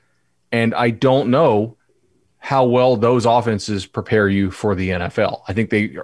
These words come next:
score a ton of points. I think the N F L is becoming more and more like them as far as ad-, adap-, adopting elements every year. But A, neither of those programs are gonna be competing for national championships anytime in Arch Manning's career. I feel very confident saying that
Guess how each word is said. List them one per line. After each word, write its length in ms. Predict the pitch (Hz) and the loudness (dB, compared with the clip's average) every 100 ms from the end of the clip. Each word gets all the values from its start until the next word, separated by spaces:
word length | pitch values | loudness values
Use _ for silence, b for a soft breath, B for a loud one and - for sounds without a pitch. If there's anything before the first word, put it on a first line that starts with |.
| - | -14
score 340 | - 120 98 | -6 -4 -4
a 40 | - | -6
ton 180 | - 170 | -4 -4
of 80 | 131 | -2
points. 340 | 151 151 - | -2 -2 -2
I 80 | 110 | -6
think 240 | 117 120 | -2 -2
the 100 | 120 | 0
N 100 | 123 | 0
F 100 | 117 | 2
L 100 | 127 | 2
is 100 | 117 | 0
becoming 340 | 98 98 117 104 | -2 -4 0 2
more 200 | 110 123 | 2 2
and 60 | |
more 160 | 120 113 | 2 2
like 220 | 107 104 | 2 0
them 160 | 110 101 | -2 -4
as 80 | 92 | -2
far 180 | 107 | 0
as 100 | 95 | 0
ad-, 140 | 87 - - | -4 -8 -8
adap-, 360 | 95 95 92 - | -2 -2 -2 -4
adopting 400 | 101 110 107 98 | 0 0 0 -2
elements 480 | 156 107 87 - _ _ _ _ _ _ - | 0 0 -4 -10 _ _ _ _ _ _ -2
every 300 | 113 104 107 | 0 0 2
year. 340 | 143 98 - _ _ _ _ _ _ - | 2 2 -2 _ _ _ _ _ _ 0
But 340 | 135 127 - _ _ _ _ _ _ _ - | 0 0 -4 _ _ _ _ _ _ _ -2
A, 420 | 175 170 156 143 - _ - | 2 4 4 0 -4 _ -2
neither 220 | 139 165 | 0 4
of 40 | |
those 160 | 175 143 | 4 2
programs 300 | 151 135 113 | 0 2 2
are 40 | |
gonna 120 | 110 110 | 2 0
be 80 | |
competing 360 | 98 - 123 113 | -2 -4 -2 -2
for 100 | 113 | 0
national 280 | 104 101 104 | -2 -2 -4
championships 680 | - 104 101 - 98 - - | -2 -2 -2 -2 -4 -4 -6
anytime 440 | 123 131 - 117 104 | -2 0 0 -2 0
in 40 | |
Arch 180 | 101 - | -2 -2
Manning's 240 | 92 82 | -4 -6
career. 340 | - - - - | -10 -12 -12 -8
I 120 | 98 | -8
feel 180 | - 113 | -2 0
very 240 | 98 110 | 2 0
confident 360 | 104 101 104 - | 0 -4 -6 -10
saying 220 | - 95 | -8 -8
that 180 | - - | -10 -18